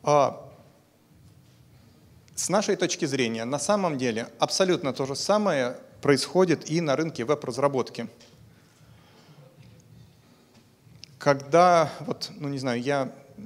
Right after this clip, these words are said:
там слушаю какие-то выступления на конференциях, особенно компаний молодых, которым там по году, по два, по три, все абсолютно полны уверенности в том, что для них открыт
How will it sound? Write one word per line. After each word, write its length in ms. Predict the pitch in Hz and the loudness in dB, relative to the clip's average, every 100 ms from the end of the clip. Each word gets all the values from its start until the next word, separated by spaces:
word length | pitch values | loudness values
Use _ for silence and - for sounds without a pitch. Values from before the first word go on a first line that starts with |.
| - | -16
там 140 | 113 113 | -14 -8
слушаю 340 | 165 160 147 | -4 -2 -2
какие-то 220 | 151 147 | -4 -4
выступления 480 | 139 - 175 220 214 | -6 -4 2 4 4
на 80 | 127 | -2
конференциях, 840 | 131 - 135 120 - 113 113 - - - - - - - | -4 -2 -2 -2 -4 -6 -6 -10 -20 -20 -20 -20 -18 -10
особенно 420 | 127 170 147 135 | -2 -2 0 -2
компаний 440 | 139 135 147 127 | -2 0 0 0
молодых, 500 | 131 135 135 202 202 | 2 2 2 0 -2
которым 380 | 143 123 127 120 | -6 -4 -6 -4
там 200 | 120 113 | -6 -6
по 240 | - 117 | -6 -6
году, 460 | 113 113 135 190 135 | -4 -4 -2 -2 -2
по 140 | 127 | -2
два, 240 | 123 139 175 | 0 0 0
по 120 | 127 | -2
три, 360 | - 160 185 - - - - | -2 -4 -4 -8 -20 -20 -14
все 240 | - 185 | -2 2
абсолютно 500 | 180 - 165 185 156 | 2 2 2 2 0
полны 600 | 123 - - - 143 170 | -4 -8 -2 4 4 4
уверенности 560 | 147 156 160 143 127 135 | 0 2 0 -2 -6 -10
в 80 | - | -2
том, 260 | 185 214 | 2 2
что 380 | 180 - 151 135 | 0 -2 2 2
для 180 | 120 135 | 2 -2
них 160 | 160 151 | -2 -4
открыт 460 | - 165 147 - | -4 0 -2 -2